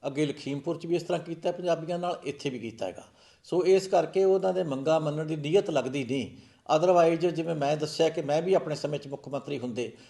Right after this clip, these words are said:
ਜਿੰਨੀਆਂ ਮੰਗਾਂ ਮੰਨੀਆਂ, ਇੱਕ ਵੀ ਥਾਂ 'ਤੇ ਐਜੀਟੇਸ਼ਨ ਨਹੀਂ ਹੋਈ। ਇਹ ਢਾਈ ਸਾਲਾਂ ਬਾਅਦ ਆ ਕੇ ਫੇਰ ਮੀਟਿੰਗਾਂ ਦਾ ਦੇਣ ਲੱਗ ਗਏ ਡੇਟਾਂ। ਇਹ ਤਾਂ ਟ-, ਲ-, ਲਮਕਾਉਣ ਤੇ ਟਰਕਾਉਣ ਦੀ ਆਦਤ ਹੈ। ਕਿਸਾਨ ਕੀ ਕਰੇ ਵਿਚਾਰਾ, ਗਰੀਬ ਕਿਸਾਨ ਭੁੱਖਾ ਪਿਆਸਾ ਟੱਬਰਾਂ ਨੂੰ ਲੈ ਕੇ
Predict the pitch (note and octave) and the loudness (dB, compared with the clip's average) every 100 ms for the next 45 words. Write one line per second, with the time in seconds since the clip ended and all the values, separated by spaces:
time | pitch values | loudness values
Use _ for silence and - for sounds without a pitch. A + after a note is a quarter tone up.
0 | _ A#2+ D#3 F#3 G3 F3+ E3 E3+ D#3 C#3+ | _ -4 0 2 4 2 2 2 2 -2
1 | D#3 F3+ - G#3 B3 A3+ G3+ F#3 F3 D3+ | 0 0 0 -2 0 -2 0 0 0 -2
2 | D#3 - C3 A#2+ G#2 G#2 - - _ _ | -6 -4 -4 -4 -6 -8 -14 -20 _ _
3 | G3 G3 G3 D3+ D#3+ D#3+ E3 D#3+ E3+ E3+ | 0 6 6 6 2 2 4 6 6 6
4 | D3+ D#3+ D3+ D3 C#3+ C#3+ D3 D3 D3 D3 | 4 2 -2 -4 -2 -4 -2 0 4 4
5 | C#3+ C#3+ C#3 C3+ B2+ C3+ C3 C3 C3 B2+ | 6 0 2 0 0 -2 -2 -2 -6 -6
6 | - _ F3+ F#3+ G3 E3 B2 C#3+ C#3 C3+ | -20 _ 0 4 4 4 2 2 2 -2
7 | C3+ C#3 D3 D3+ D3+ C#3+ C3+ C#3 C3 A#2+ | -2 4 4 4 0 -4 -4 -2 -2 -2
8 | A2+ G#2+ A#2 E3+ E3+ - - _ D3 D3 | -2 -2 0 0 0 -4 -20 _ -4 0
9 | D3+ C#3 F#3 F3+ D#3 C3 G#2+ A#2+ A#2+ A#2 | 0 0 -2 2 2 2 0 -2 -2 -4
10 | B2 D3+ D#3 - C3+ C3 B2+ D3 - B2+ | 0 2 0 0 0 0 -4 -6 0 0
11 | B2+ C3 C3+ B2+ C3 C3 C3+ A#2+ B2+ B2+ | 0 -2 -2 -2 -2 0 0 0 -2 -2
12 | D#3 | -6